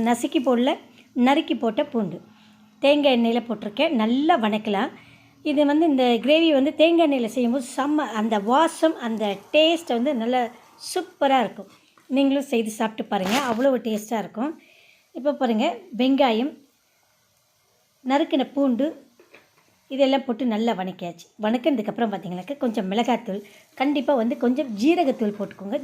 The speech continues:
ஜீரகத்தூள் அவ்வளவு டேஸ்ட்டை கொடுக்கும், அந்த மணம், வாசம் சூப்பரா இருக்கும்.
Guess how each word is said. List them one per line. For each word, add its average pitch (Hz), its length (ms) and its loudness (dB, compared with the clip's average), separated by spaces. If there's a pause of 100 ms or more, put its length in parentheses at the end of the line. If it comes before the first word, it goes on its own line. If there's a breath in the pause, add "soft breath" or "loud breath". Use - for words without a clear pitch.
ஜீரகத்தூள் 294 520 0
அவ்வளவு 226 340 0
டேஸ்ட்டை 214 300 -4
கொடுக்கும், 269 260 -10 (460 loud breath)
அந்த 254 160 2 (140)
மணம், 277 220 2 (240)
வாசம் 285 400 0
சூப்பரா 208 400 -2
இருக்கும். 165 240 -14